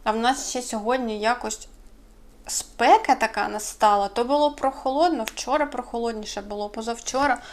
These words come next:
а сьогодні прям душно. Я думаю, дощ буде. О, оце мені вже більше подобається. Я тут відчуваю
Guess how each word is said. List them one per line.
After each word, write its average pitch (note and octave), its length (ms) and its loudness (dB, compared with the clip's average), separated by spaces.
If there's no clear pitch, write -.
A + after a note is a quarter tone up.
а G#3+ 80 -6
сьогодні C#4 480 0
прям C4 360 -4
душно. A3 560 -8
Я A3 80 -2
думаю, A#3 320 -4
дощ G#3+ 260 -6
буде. G3 360 -14
О, A3 320 2
оце A3 280 0
мені B3 260 -2
вже A3+ 180 -2
більше G#3+ 380 -6
подобається. G3 880 -2
Я A3 160 4
тут A#3+ 220 -4
відчуваю A3 1000 0